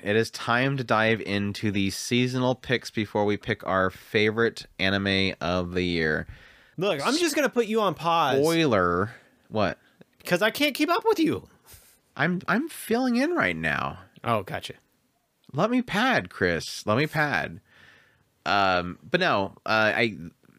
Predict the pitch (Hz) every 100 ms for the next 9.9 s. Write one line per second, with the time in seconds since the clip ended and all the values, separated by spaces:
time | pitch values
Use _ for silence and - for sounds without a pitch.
0 | _ 135 131 131 156 175 202 220 - _
1 | _ _ _ _ _ _ - 120 139 123
2 | 131 120 - 87 104 113 110 - 110 -
3 | 101 98 80 87 92 _ _ _ - 113
4 | 123 110 117 87 - - 110 110 120 117
5 | 107 104 98 92 _ _ - _ _ _
6 | _ 107 123 156 - - - 117 117 113
7 | 110 104 95 107 113 104 95 98 87 101
8 | 101 - - 98 - 107 101 95 - 101
9 | 104 117 110 101 98 101 95 90